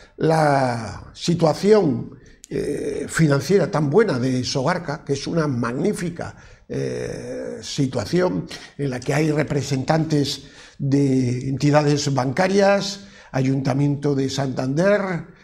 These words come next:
Gobierno de Cantabria, eh, en el Consejo de Administración, pues, ¿para qué dar más pasos?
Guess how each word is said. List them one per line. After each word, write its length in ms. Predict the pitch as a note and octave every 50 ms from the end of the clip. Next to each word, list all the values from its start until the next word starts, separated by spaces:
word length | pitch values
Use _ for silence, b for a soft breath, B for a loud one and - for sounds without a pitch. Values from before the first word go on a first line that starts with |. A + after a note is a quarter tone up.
| B B
Gobierno 580 | - B2+ C3 B2+ C#3 C#3+ C3+ B2 B2 C3 C3 B2
de 120 | B2+ C3+
Cantabria, 800 | B2+ C3 B2+ C3 B2+ F3 F3 F3 F3+ F#3 G3 G3 G3 G3+ - - B B B B B B B B B B - -
eh, 560 | - E3+ - - - D3+ D3 C3 B2+ C3+ - -
en 160 | C#3 C#3 C#3
el 280 | C3+ C3 B2+ A#2+ A#2+
Consejo 500 | B2 - B2+ B2 - - D3+ - - D3+
de 580 | C3+ C#3 C#3+ C#3+ C#3 C#3 C3+ C3 C3+ B2+ - -
Administración, 920 | - C#3+ B2+ C3+ C#3+ C#3 D3 C#3+ C#3+ - D#3 D3 D3 F#3+ G3 G3+ G#3 G#3 G3+ B B B B B B B B B B _
pues, 460 | - D3+ C3 - - - - - - _ _ _ _ _ _ _ _ _
¿para 220 | _ C#3 B2+ A#2 A#2
qué 100 | E3+ D#3
dar 220 | C#3 C#3+ C#3+ C#3
más 180 | A#2+ A#2+ A2+ -
pasos? 600 | - E3 F3 E3+ - - F#2+ - - - - -